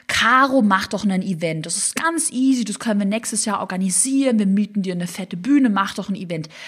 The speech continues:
Nee, Caro, der neueste Shit, mach doch einen Buchfunnel. Das ist doch viel besser als deine Webinare. Komm, so, wir, wir setzen uns mal hin, wir schreiben ein Buch, das dauert nur einen Tag und dann machen wir einen Buchfunnel.“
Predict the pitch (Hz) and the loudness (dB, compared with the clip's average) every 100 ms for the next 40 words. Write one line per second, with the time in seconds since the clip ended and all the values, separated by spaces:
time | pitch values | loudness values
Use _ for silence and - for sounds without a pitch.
0 | - - - 220 254 233 - 226 233 202 | -18 -10 2 6 6 4 0 2 2 2
1 | 185 196 254 302 294 214 - 220 202 226 | 2 2 2 2 0 0 0 -2 -4 -4
2 | - - 214 - 185 202 190 185 240 277 | -4 -4 -4 -4 -2 2 2 2 4 6
3 | 294 - - - 170 170 160 165 190 220 | 4 2 -6 -6 -2 0 0 -2 -2 -4
4 | - 247 - 302 294 262 254 262 214 214 | -4 -6 -2 -2 0 0 0 -2 -4 -2
5 | 220 208 185 196 202 180 175 - 277 330 | 0 0 -2 -2 0 0 -2 0 0 0
6 | - - - - - 214 226 285 330 - | -2 -14 -16 -16 -10 -6 0 2 2 0
7 | - - 214 - - 226 226 240 226 208 | -8 0 2 2 2 2 2 2 0 0
8 | 190 202 381 349 233 - 214 208 196 196 | -2 -2 -2 0 0 0 0 2 0 0
9 | 277 294 285 - 208 - 240 233 214 202 | 2 4 2 -2 -4 0 0 2 2 0
10 | 185 - 233 262 277 240 202 170 175 208 | -2 -4 -4 2 2 2 -2 -2 -2 2
11 | 240 262 247 220 233 - - 160 - - | 4 6 6 6 2 0 -10 -10 -10 -12